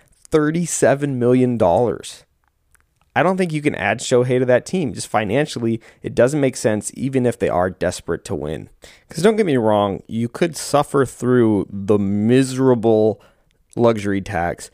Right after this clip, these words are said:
of having a payroll at about four hundred million after you add Shohei, and maybe after these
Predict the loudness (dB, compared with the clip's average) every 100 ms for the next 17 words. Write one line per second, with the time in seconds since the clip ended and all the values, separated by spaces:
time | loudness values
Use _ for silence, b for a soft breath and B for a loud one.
0 | b b -4 0 2 4 2 0 -2 -2
1 | 0 2 2 0 -6 b b _ _ _
2 | -2 -2 -2 0 2 2 0 -2 -2 0
3 | -2 0 0 0 2 2 2 -2 -6 -6
4 | -2 0 -2 -4 -6 -4 -2 2 2 0
5 | _ b b b 0 4 4 4 2 2
6 | 2 0 2 2 2 0 -2